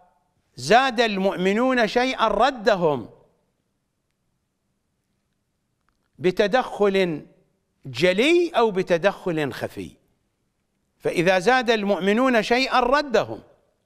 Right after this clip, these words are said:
وإذا نقصوا شيئا أكمله لهم، ولولا ذلك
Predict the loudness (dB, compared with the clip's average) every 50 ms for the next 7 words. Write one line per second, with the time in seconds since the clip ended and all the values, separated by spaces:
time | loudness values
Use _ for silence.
0 | _ _ _ _ _ _ _ _ _ _ _ _ _ _ _ _ _ _ -6 -6
1 | -4 -2 -2 0 0 0 0 0 -2 -2 -2 -2 -2 -2 -4 -6 -4 -2 0 0
2 | 0 0 -2 -4 -4 -4 -6 -10 _ _ _ _ -4 -4 -4 -4 -4 -2 0 0
3 | 2 0 0 -2 -2 -4 -2 -2 -2 -4 -6 -12 -20 _ _ _ _ _ _ _
4 | -20 _ -4 0 0 2 2 0 0 0 0 0 0 0 0 0 0 0 -2 -4
5 | -4 -2 -2 -2 -2 -2 -4 -10